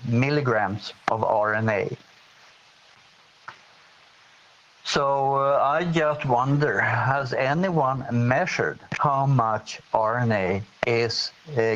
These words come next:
getting out of the syringe and into the patient?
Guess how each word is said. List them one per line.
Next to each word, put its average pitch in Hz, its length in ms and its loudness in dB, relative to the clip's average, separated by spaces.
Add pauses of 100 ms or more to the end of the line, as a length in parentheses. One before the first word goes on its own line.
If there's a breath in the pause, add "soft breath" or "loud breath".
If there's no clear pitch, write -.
(160)
getting 101 320 -2 (140)
out 165 320 -2 (120)
of 110 160 0
the 110 100 0
syringe 110 840 -2 (760)
and 110 180 2
into 107 480 0
the 95 120 0
patient? 147 480 -2